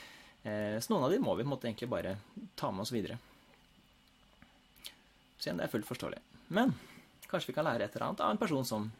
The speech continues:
Friedrich Nietzsche. Eh, jeg skal ikke prate sånn veldig inngående om livet hans. Eh, på podcasten min så kan, har det en del episoder om han. For eksempel er det om, eh, Nietzsche og nyateistene, hvis du har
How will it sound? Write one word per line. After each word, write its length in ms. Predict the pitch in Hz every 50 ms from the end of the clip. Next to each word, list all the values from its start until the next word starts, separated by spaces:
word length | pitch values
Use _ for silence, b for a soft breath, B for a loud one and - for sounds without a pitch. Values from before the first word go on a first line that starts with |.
| - - -
Friedrich 480 | - 98 90 82 85 85 87 - - - - _ _ _ - -
Nietzsche. 320 | 87 78 - - - - - - - - B B B B B B B B B B B B B B B
Eh, 460 | - 92 90 87 90 92 95 95 101 113 -
jeg 80 | - -
skal 120 | 131 117
ikke 100 | 139 -
prate 260 | - 151 - - 120 117
sånn 220 | 113 110 110 113
veldig 200 | 120 110 101 101 95
inngående 320 | 95 95 92 95 98 107 113
om 220 | 107 98 98 98
livet 300 | 98 92 92 92 90 98
hans. 240 | 131 208 247 - - - - - -
Eh, 140 | - 92 90 -
på 100 | - 131
podcasten 600 | 127 104 101 - - 107 95 - - - 120 120 117
min 160 | 143 208 285 254
så 100 | - 208
kan, 220 | - 196 185 175 165 - -
har 120 | 143 143
det 80 | 151 143
en 40 | 123
del 120 | 117 110
episoder 320 | - - - 127 110 110 98
om 80 | 117
han. 100 | 160 226
For 80 | - 165
eksempel 300 | 139 117 107 - 120 98
er 100 | 92 92
det 80 | 95 98
om, 200 | 98 98 98 98
eh, 220 | 95 92 92 90 - 98
Nietzsche 280 | 95 87 - - - -
og 300 | - 90 80 82 87 123
nyateistene, 560 | 190 185 160 - 170 151 - - 196 220 - - - -
hvis 120 | - -
du 80 | - 101
har 200 | 98 90 90 90